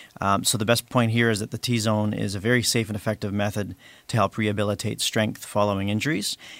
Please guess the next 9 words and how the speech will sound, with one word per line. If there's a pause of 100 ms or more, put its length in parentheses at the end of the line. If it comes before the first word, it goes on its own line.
and
minimizing
the
chances
that
the
patient
will
re-injure.